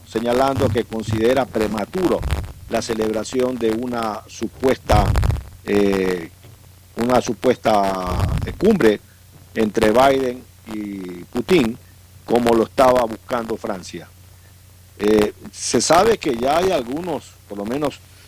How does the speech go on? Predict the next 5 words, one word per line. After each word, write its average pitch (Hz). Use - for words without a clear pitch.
ocho 135
personas 107
han 123
fallecido. 101
Eh, 90